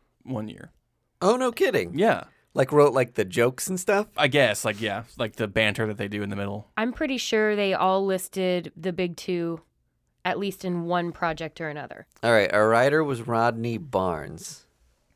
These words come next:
Speaker 1: Rodney Barnes.
Speaker 3: But you're right, he did have a lot more T V.
Speaker 1: Yeah, he wrote for, like,
Speaker 3: Cinema.
Speaker 1: Everybody Hates Chris.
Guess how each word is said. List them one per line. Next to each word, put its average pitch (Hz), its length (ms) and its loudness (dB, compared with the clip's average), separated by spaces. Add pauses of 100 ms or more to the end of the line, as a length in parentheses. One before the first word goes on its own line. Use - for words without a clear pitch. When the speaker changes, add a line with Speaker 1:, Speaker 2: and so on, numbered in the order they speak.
(640)
Speaker 1:
Rodney 185 500 4
Barnes. 113 520 2
Speaker 3:
But 214 140 -2
you're 220 200 0
right, 214 280 0
he 220 120 -10
did 220 180 -2
have 214 140 -8
a 196 60 -8
lot 185 240 -2
more 180 280 -4
T 180 260 -8
V. 175 380 -2 (180)
Speaker 1:
Yeah, 110 320 -2
he 135 80 -4
wrote 147 180 6
for, 151 100 0
like, 120 100 4
Speaker 3:
Cinema. 180 320 0
Speaker 1:
Everybody 120 320 2
Hates 110 200 -4
Chris. - 760 -4